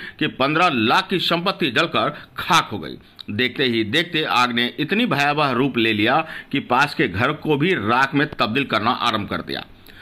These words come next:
पहले मोहन शाह का घर और उसके बाद आग एक के बाद एक आगे बढ़ती चली गई। देखते ही देखते दूसरा घर भी जल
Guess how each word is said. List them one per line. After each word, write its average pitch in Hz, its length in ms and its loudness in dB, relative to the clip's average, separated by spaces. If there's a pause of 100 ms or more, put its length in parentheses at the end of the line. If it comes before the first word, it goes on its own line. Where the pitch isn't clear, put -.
(180)
पहले 107 260 2
मोहन 98 340 2
शाह 151 140 0
का 165 140 0
घर 175 220 0 (340)
और 135 140 2
उसके 180 340 0
बाद 107 320 0 (200)
आग 113 260 2 (120)
एक 139 180 -4
के 120 80 0
बाद 110 220 2
एक 107 220 0 (100)
आगे 107 200 2
बढ़ती 90 240 -4
चली 65 200 -6
गई। - 180 -10 (420)
देखते 190 260 2
ही 220 60 0
देखते 196 380 0
दूसरा 131 420 2
घर 104 260 -2
भी 180 140 2
जल 160 140 2